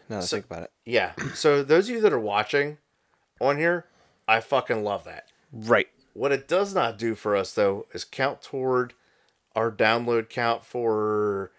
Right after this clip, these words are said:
Speaker 1: Our
Speaker 2: uh,
Speaker 1: podcast.
Speaker 2: our podcast moving up the charts and doing other things and maybe getting recognized. So more
Speaker 1: That's
Speaker 2: people
Speaker 1: exactly
Speaker 2: get to
Speaker 1: what I
Speaker 2: see
Speaker 1: wanna
Speaker 2: it.
Speaker 1: talk about. So
Speaker 2: Okay.
Speaker 1: go out there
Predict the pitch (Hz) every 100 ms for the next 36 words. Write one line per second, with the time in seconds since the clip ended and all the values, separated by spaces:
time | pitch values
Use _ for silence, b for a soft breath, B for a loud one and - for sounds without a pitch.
0 | _ 107 - 104 98 - 92 80 98 92
1 | 117 113 - 107 - 120 110 107 - -
2 | - 113 110 - - 98 104 107 104 98
3 | - 110 104 101 101 104 104 - 98 98
4 | - 113 123 - 156 151 104 110 101 120
5 | 120 127 123 120 117 - 110 104 85 -
6 | - 107 95 B - 151 131 135 156 143
7 | 131 110 104 101 113